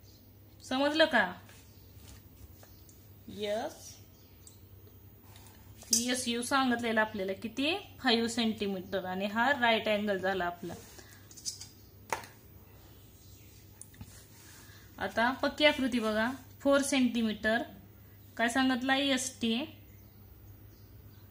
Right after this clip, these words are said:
zero to four, four centimeter, yes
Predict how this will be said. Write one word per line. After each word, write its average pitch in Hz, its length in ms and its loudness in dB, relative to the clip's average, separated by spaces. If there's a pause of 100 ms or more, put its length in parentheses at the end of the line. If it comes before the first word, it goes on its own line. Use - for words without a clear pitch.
(920)
zero 226 320 0
to 269 280 -2 (720)
four, 226 320 2 (1300)
four 262 180 -4
centimeter, 233 920 0 (1700)
yes 240 480 0